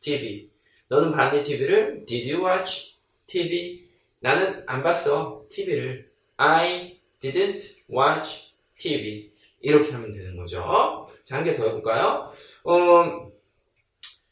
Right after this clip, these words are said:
예를 들어서요. "나는 만들었어." 하면은 made죠. make인데 과거 made. "나는 만들었어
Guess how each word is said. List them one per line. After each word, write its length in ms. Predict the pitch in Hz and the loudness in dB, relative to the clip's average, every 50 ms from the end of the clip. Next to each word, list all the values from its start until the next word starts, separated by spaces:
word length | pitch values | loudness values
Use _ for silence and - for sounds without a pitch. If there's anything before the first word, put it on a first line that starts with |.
| _ - | _ 2
예를 240 | - 147 180 196 - | 6 10 10 10 10
들어서요. 400 | - 110 - - 104 - - - | 10 4 2 2 2 2 2 4
"나는 260 | 131 160 190 214 208 | 4 4 4 4 4
만들었어." 840 | 135 - - 139 147 202 220 - - - - 160 156 139 110 - - - | 2 2 0 4 6 6 8 8 6 4 4 4 4 4 2 -2 -4 -4
하면은 320 | 131 131 131 131 120 113 | -4 -2 -2 -2 -2 -2
made죠. 800 | 113 123 143 175 196 196 - 131 117 101 - 113 113 113 113 - - | 0 2 2 4 4 4 2 0 -2 -2 0 0 0 0 -2 -10 -8
make인데 840 | 120 131 165 185 180 - - - 175 165 185 190 196 196 196 - - _ | -2 0 0 0 0 -2 -6 -10 -8 -4 -2 0 0 -2 -4 -10 -16 _
과거 500 | - - 120 - 147 - - - - - - _ _ _ | -8 -6 -2 0 0 -2 -2 -4 -10 -16 -20 _ _ _
made. 600 | 120 120 143 147 143 131 - 98 - 107 104 - - _ _ _ _ _ _ _ | -4 0 4 4 4 4 2 0 -4 -8 -8 -12 -14 _ _ _ _ _ _ _
"나는 360 | _ 127 123 - 190 202 190 165 | _ 2 4 6 6 4 4 4
만들었어 880 | 131 123 127 139 170 156 135 - - 147 143 127 - - - - - | 2 2 2 4 4 4 4 4 6 6 6 6 4 0 -6 -12 -18